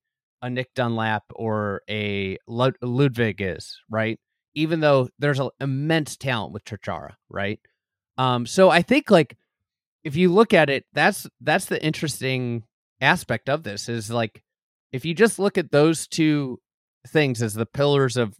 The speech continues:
of what a young player might care about, they're really split. And if liv can continue to chip away at the recognition of, like, "Hey, if Caleb Surratt can go beat Jon Rahm sometimes," I think that would really, you know,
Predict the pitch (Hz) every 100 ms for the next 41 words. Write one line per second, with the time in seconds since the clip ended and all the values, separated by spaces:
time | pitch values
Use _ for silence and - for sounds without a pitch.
0 | - 117 107 113 143 - - 123 117 127
1 | 131 - 127 120 113 113 113 - 123 120
2 | 92 92 80 _ _ _ _ _ 123 110
3 | 131 143 120 - 113 95 - _ _ _
4 | 123 127 131 - 139 160 - 151 131 139
5 | 147 139 127 107 - 123 113 120 123 113
6 | 110 110 - 110 110 113 110 98 101 _
7 | _ _ - 120 101 110 98 _ _ _
8 | 147 143 131 - _ 123 - 160 170 139
9 | - 123 127 - _ - 120 113 123 123
10 | 110 120 123 - 120 110 95 98 107 127
11 | 139 135 147 147 156 - _ _ _ -
12 | 123 127 127 135 135 117 123 120 110 107
13 | - 113 104